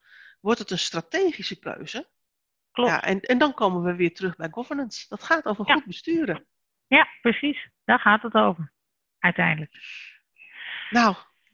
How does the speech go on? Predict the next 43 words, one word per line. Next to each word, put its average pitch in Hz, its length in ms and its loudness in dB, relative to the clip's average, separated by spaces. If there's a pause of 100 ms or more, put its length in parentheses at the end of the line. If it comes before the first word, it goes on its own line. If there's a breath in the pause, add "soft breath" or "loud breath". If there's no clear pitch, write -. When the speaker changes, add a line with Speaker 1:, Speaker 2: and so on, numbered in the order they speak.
Speaker 1:
hebben 226 240 2
we 247 60 6
het - 80 -2
cirkeltje 269 460 0
toch 294 160 -2
weer 269 140 -2
mooi 254 220 2
in 240 60 2
een 233 120 0
half 220 320 2
uurtje 220 240 -4
rondgemaakt. 190 680 -2 (140 soft breath)
In 285 120 2
dit 339 180 4
geval 269 340 0
Speaker 2:
Ja. 262 60 10
Speaker 1:
met 254 160 6
voorbeelden 185 640 4
over 165 280 -2
governance. - 600 -6 (340)
Speaker 2:
Ja, 214 340 8
nou, 226 240 8
er 247 100 8
is 269 120 6
nog 247 140 8
heel 302 440 10
veel 285 180 4
te 226 160 -2
zeggen 214 360 4
en 208 160 2
nog, 208 300 -4
eh, 208 200 2
veel, 214 560 0
eh, - 480 0
te - 220 -6
bepraten. 185 640 0
En 185 100 -4
we 185 60 -6
gaan 208 380 2
de 190 80 -8
voorbeelden 208 540 4
bijhouden. 190 720 4 (240)
Eh, 185 100 0